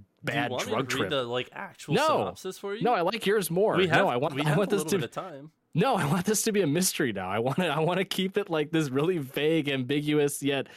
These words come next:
Speaker 2: somewhat descriptive tale of what this manga is. It, it, it
Speaker 1: Anyway.
Speaker 2: makes it more,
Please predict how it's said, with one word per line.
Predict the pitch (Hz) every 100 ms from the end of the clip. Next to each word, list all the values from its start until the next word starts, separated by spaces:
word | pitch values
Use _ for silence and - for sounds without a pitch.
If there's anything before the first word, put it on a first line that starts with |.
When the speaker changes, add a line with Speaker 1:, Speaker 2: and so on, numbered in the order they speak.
| -
Speaker 2:
somewhat | - - 120 123 143 170
descriptive | 160 - 175 175 185 175 -
tale | 151 160 170
of | 160 139
what | 139
this | 143 127
manga | 117 117 131
is. | 151 151 175 170 - _ _ _ _ _ _ _ _ _ _ _ -
It, | 123
it, |
it | 120 117
Speaker 1:
Anyway. | 139 123
Speaker 2:
makes | 123 131 -
it | 120
more, | 113 107 104 98